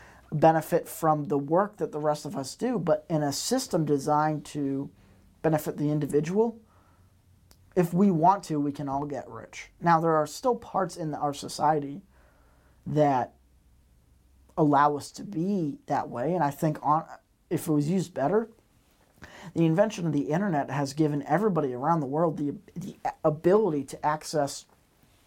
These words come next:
education, wealth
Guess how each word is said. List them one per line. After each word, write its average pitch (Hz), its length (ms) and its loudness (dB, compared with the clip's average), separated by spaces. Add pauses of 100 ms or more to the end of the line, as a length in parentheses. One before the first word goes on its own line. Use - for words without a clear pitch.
(1080)
education, 160 720 0 (560)
wealth 156 560 0